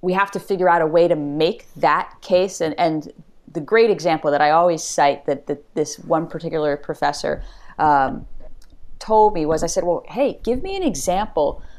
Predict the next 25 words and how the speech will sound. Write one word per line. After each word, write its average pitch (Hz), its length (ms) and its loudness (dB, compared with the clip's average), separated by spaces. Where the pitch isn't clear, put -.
of 170 260 6
a 165 80 0
case, - 580 -4
you 208 60 -4
know, 170 120 4
a 147 40 2
product 226 680 0
which 190 220 0
was 180 160 0
marketed 196 640 0
as 147 200 0
different 202 500 0
but 139 340 0
better 180 500 4
in 175 100 0
a 160 60 4
way 190 280 6
that 160 180 0
women's 185 340 -2
sports - 580 -4
could 180 320 2
be 151 320 0
marketed 147 520 -2
as 139 180 -4
different 143 400 -4